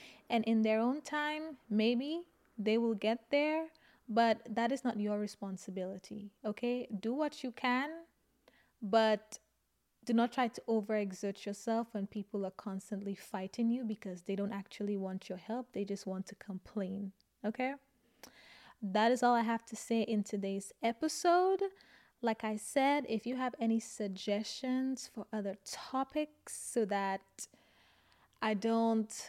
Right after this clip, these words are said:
leave y'all hanging while I'm on the beach, you can go to s-, w w w dot dot, w w w dot secluded thoughts dot com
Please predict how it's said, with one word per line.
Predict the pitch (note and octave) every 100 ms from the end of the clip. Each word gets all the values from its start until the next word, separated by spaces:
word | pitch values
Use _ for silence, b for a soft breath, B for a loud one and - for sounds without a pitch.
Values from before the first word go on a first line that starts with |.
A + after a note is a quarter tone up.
| - A#3
leave | A#3+
y'all | A#3+ A3
hanging | G#3+ B3+ C4 C#4+ C4+
while | A3+
I'm | A3 A3
on | G#3+
the | G#3
beach, | B3 D#4 _ _ - - - - - - - - - - b b b b b -
you | A#3
can | A#3+ A#3+
go | B3
to | - B3+
s-, | - - - -
w | A#3+ C4+
w | C#4 C4+ A#3
w | G#3
dot | A#3+ A3 G#3+ G#3 G#3+ -
dot, | _ _ - - - - - -
w | A3+ A#3+
w | A3 G#3+ G3+ F#3+
w | G#3 G3+ G#3 G#3
dot | F#3+ F#3 F#3+ G3+ -
secluded | - A#3 B3+ B3+ B3+ -
thoughts | A3 G#3 -
dot | - G#3+ G#3
com | - G3+ F#3+ G3+ C4+